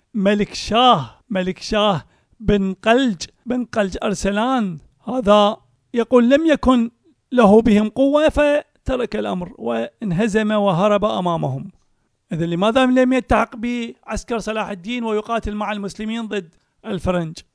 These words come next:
لماذا عاد إلى بلده؟ يقول: فعاد إلى قونية، سنعرف هذه الشخصية.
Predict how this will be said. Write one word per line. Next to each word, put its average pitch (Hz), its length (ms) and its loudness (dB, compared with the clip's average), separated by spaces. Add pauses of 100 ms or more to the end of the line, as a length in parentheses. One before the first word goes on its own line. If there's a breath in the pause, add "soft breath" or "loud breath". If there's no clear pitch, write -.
(140)
لماذا 208 320 0
عاد 226 240 0
إلى 208 240 0
بلده؟ 175 460 -4 (1400)
يقول: 262 320 0
فعاد 262 420 0
إلى 262 300 4
قونية، 226 680 0
سنعرف 208 680 -6 (600)
هذه 175 280 -2
الشخصية. 151 680 -10